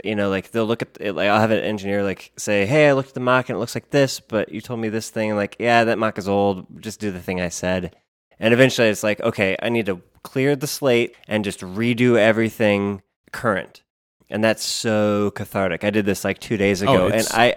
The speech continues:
Speaker 1: I di-, I redesigned the entire app, like, in a day or two, 'cause I, you know,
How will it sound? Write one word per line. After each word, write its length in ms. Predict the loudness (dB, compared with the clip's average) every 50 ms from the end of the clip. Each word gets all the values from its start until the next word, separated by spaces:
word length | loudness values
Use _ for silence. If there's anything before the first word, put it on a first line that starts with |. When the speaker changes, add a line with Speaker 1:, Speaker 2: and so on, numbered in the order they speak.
| 0 -2
Speaker 1:
I 100 | -2 0
di-, 140 | 0 0 0 0
I 60 | -2
redesigned 540 | -2 0 -2 -2 -2 0 0 0 0 0 2
the 80 | 2 2
entire 480 | 0 0 -2 -2 2 4 4 4 4 4
app, 360 | 4 4 4 4 2 -2 -8 -18 _ _ _ -20 -2 2
like, 240 | 4 4 4 4 0
in 440 | -2 2 4 4 4 4 4 2 2
a 80 | 0 0
day 380 | 2 4 6 8 8 8 8 6
or 180 | 4 2 0 0
two, 460 | 0 -2 0 0 2 2 0 -2 -4 -8 -14 -20 _ -2
'cause 100 | 4 6
I, 180 | 6 6 6 2
you 120 | 0 0 2
know, 240 | 2 2 0 -2